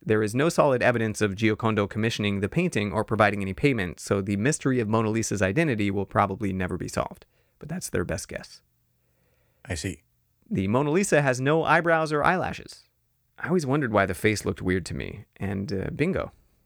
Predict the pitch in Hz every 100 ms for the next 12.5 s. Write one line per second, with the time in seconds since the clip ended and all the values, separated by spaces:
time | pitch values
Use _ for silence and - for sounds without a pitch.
0 | _ _ 107 117 127 131 123 143 139 113
1 | 127 120 131 139 139 - 147 151 143 131
2 | 175 185 156 - - 135 143 147 - 147
3 | 143 - - 156 160 156 165 160 160 165
4 | 180 - - _ _ - _ - - -
5 | _ _ - - 269 - - - _ _
6 | _ - - 127 - 73 69 - _ 120
7 | 127 165 170 160 151 147 170 160 151 143
8 | 180 151 113 98 101 85 107 101 95 98
9 | 95 98 104 101 107 95 - - - 135
10 | 120 - 127 - 92 73 76 - _ -
11 | 92 113 117 131 - - - - 92 76
12 | _ _ _ _ -